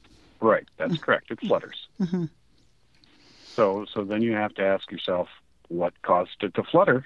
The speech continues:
Speaker 1: today, and it wasn't fluttering yesterday?
Speaker 2: I
Speaker 1: What
Speaker 2: always learned that
Speaker 1: changed?
Speaker 2: that was, uh, uh, allergy.
Speaker 1: Well, it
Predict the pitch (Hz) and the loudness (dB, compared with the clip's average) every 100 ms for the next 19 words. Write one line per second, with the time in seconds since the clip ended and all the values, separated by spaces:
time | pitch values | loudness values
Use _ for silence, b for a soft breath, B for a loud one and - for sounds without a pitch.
0 | - 107 131 165 117 113 _ - 101 101 | -6 0 4 4 2 -8 _ -8 -4 -4
1 | 104 107 - 117 131 139 175 - 85 69 | -6 -6 2 4 4 4 2 0 -10 -12
2 | - _ B B B 320 392 294 240 247 | -16 _ B B B 8 10 8 10 10
3 | 233 208 185 202 202 202 190 180 170 190 | 12 12 12 12 10 8 2 -2 -2 0
4 | 180 175 175 - 330 170 180 247 226 220 | 2 2 -2 -4 -6 -4 -4 4 6 6
5 | 165 139 165 _ _ _ _ _ _ _ | 2 -6 -8 _ _ _ _ _ _ _
6 | _ _ _ _ _ _ _ _ _ _ | _ _ _ _ _ _ _ _ _ _
7 | _ _ _ _ _ _ - _ _ _ | _ _ _ _ _ _ -20 _ _ _
8 | _ 113 135 202 196 _ _ _ _ _ | _ 6 8 6 2 _ _ _ _ _
9 | _ _ _ _ _ _ _ _ _ _ | _ _ _ _ _ _ _ _ _ _
10 | _ 123 | _ -16